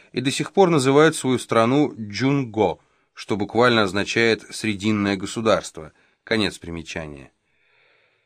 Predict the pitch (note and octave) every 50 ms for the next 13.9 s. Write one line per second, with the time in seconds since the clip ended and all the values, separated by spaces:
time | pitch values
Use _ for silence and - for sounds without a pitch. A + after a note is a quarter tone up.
0 | _ _ - - F2 F2+ G2 A#2 C3 C3 C3 C3+ C#3+ C#3 - - B2 A#2+ A#2+ A#2+
1 | A#2+ A#2+ A#2+ A2+ G2 A#2+ C3+ C3 B2+ A#2+ A#2+ A#2 A#2 A2+ A2 A2 G#2 - A2 A2
2 | A2 G2 - - C3+ A#2 - - - A#2 G#2+ G2+ G2 G#2+ A2 A2 - - - B2+
3 | A#2+ G2+ - - G2+ G2 - - G2 F#2 E2+ E2+ D#2+ D#2 D#2 D2 - _ _ _
4 | _ _ _ _ _ - G#2 A2+ A2+ A#2 A2 - - A#2 A#2 A2+ - - - -
5 | _ - G2 A#2+ C#3+ C3+ - - - G2+ F2 - - - A#2+ B2 A#2+ A2 G#2 E2+
6 | F2 G#2 G#2 G#2 G2 G#2 A2+ B2+ B2 G2+ F2+ - _ _ _ _ _ _ _ _
7 | _ _ - - G2+ G#2+ A#2 A#2+ A#2+ A2+ A2+ A#2+ A#2+ A#2 A2 - - B2+ D3 D#3
8 | D3 - - A#2+ A#2 A2 F#2+ - - G2 - - - A2 G#2 G2+ G2+ G2 G2 G2
9 | G2 G2 F#2+ F2 F2+ F2+ E2+ D#2 - _ _ _ _ _ _ _ _ _ _ _
10 | - - F#2 F#2 A#2 B2+ B2+ C3 D#3 D#3 C3+ B2 C3 C3+ C#3 C3 - D3+ B2+ -
11 | C#3+ B2+ - C#3 C3+ C3+ C3 A#2+ C3 B2 C3 C#3+ C3+ B2 B2 B2 - - C#3 C#3
12 | C3 C3 A#2+ - C#3 B2+ B2+ A#2+ - C3 A2+ A2 A2+ A2 - - A#2 A2 - -
13 | A#2+ A2+ G#2+ G2+ F#2+ - - - - - - - - G2 G2 F2 D#2 -